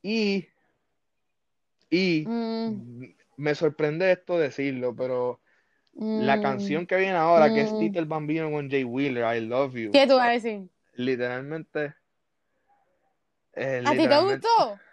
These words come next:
Speaker 1: No, en verdad está súper
Speaker 2: A mí no
Speaker 1: buena.
Speaker 2: sé.
Speaker 1: <laughs> Ajá.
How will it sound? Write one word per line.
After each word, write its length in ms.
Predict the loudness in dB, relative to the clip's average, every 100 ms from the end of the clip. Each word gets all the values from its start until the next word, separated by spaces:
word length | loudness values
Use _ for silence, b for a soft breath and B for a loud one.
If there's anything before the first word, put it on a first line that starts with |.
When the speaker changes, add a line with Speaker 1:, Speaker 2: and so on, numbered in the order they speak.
| _ -10
Speaker 1:
No, 460 | -4 4 4 4 -2
en 180 | -4 -2
verdad 220 | 2 2 0
está 140 | -4
súper 280 | -8 -6 -6
Speaker 2:
A 40 |
mí 80 | -4
no 60 | -4
Speaker 1:
buena. 240 | 0 0
Speaker 2:
sé. 220 | -2 -10 -4
Speaker 1:
<laughs> 440 | -2 -2 -6 -18 _ _ _ _ _ _ _ _ _ _ _ _ _ _
Ajá. 840 | -2 -2 0 2 4 6 6 4